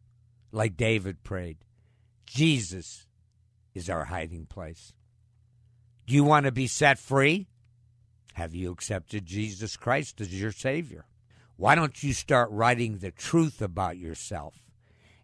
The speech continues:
and discover what God will deliver you from? Amen.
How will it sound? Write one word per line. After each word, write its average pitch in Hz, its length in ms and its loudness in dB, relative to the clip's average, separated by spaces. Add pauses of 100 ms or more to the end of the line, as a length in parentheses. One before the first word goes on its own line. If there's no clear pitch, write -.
and 95 160 -4
discover 92 840 -2 (520)
what 101 220 -4 (120)
God 92 520 0 (160)
will 95 220 -4
deliver 92 640 -6
you 78 440 -12
from? - 320 -16 (1080)
Amen. 120 480 2